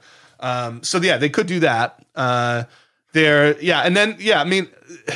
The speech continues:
there are people who think, and I don't know that they're wrong, that, you know, if we did, if we had a lower standard for stroke penalties for slow play, it would speed things up, you know, immediately. Um, I suppose you could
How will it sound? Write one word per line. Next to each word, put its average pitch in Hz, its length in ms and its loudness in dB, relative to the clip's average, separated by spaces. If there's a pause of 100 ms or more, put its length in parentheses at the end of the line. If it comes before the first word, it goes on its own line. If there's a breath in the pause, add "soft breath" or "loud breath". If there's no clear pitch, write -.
(160)
there 185 180 0
are 208 160 4
people 220 240 -2
who 196 100 0
think, 180 280 0
and 156 80 0
I 156 80 4
don't 185 160 2
know 160 120 4
that 160 120 2
they're 135 80 -4
wrong, 131 460 2
that, 135 280 -4
you 170 80 -4
know, 147 120 2
if 135 120 -8
we 165 120 0
did, 151 440 2
if 147 80 -8
we 156 60 0
had 165 80 2
a 147 60 0
lower 151 260 2
standard 143 480 -2
for 139 80 -8
stroke 135 320 -4
penalties 127 480 -6
for 127 80 -12
slow 123 240 -4
play, 120 400 -2 (460 soft breath)
it 135 80 -12
would 131 160 -6
speed 143 280 -6
things 127 220 -6
up, 123 260 -4 (260)
you 135 60 -6
know, 104 180 -4
immediately. 147 540 -2 (140)
Um, 117 480 -6 (540 soft breath)
I - 40 -12
suppose 196 380 -2
you 175 60 -8
could 175 140 -4